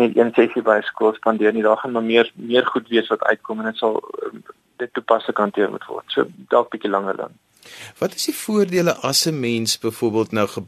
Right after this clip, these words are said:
Speaker 2: van traumaberaders gebruik maak by 'n skool of as jy besluit nee, wat dit is nou 'n episode, ons verduidelik dit vir die kinders en, ehm, dan gaan ons maar net aan met ons dag?
Speaker 1: Nou ja, en ek, ek dink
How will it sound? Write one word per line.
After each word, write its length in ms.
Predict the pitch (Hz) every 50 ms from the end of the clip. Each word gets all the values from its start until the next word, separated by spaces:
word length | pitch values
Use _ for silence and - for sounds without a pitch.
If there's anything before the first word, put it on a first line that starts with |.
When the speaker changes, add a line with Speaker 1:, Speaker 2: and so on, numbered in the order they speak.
| - _
Speaker 2:
van 200 | - 120 110 104
traumaberaders 720 | - 127 120 120 123 113 113 101 92 90 92 117 117 -
gebruik 440 | - 117 92 98 92 95 107 - -
maak 240 | 143 127 117 - -
by 120 | 113 104
'n 60 | 101
skool 540 | - - - - - 123 123 120 120 120 - - - - -
of 160 | - 143 135 156
as 120 | 143 -
jy 80 | 143 131
besluit 380 | 127 123 - 139 135 131 123
nee, 340 | 123 123 120 120 127 131 131
wat 180 | 131 131 - -
dit 120 | 104 -
is 140 | 139 175 -
nou 120 | 226 202
'n 80 | 175 156
episode, 520 | 151 - 170 160 - - 165 160 156 160
ons 140 | 123 113 -
verduidelik 400 | - 113 98 87 87 95 120 -
dit 140 | 165 135 -
vir 80 | 143
die 120 | 143 139 -
kinders 380 | - 143 143 139 139 135 - - - - - - -
en, 280 | - 117 117 113 110 110
ehm, 420 | 107 104 104 107 101 - 87 107
dan 160 | 104 104 104 104
gaan 160 | - 156 143
ons 140 | 139 - -
maar 120 | 151 143
net 140 | 143 135 -
aan 160 | 139 135 139
met 160 | 139 135 -
ons 140 | 117 107 -
dag? 460 | 101 101 85 - - - - - - _ _ _ _ _
Speaker 1:
Nou 160 | - 156 151 156
ja, 100 | 165 165
en 100 | 160 156
ek, 160 | 151 147 -
ek 200 | - 156 - _
dink 200 | 160 170 180 -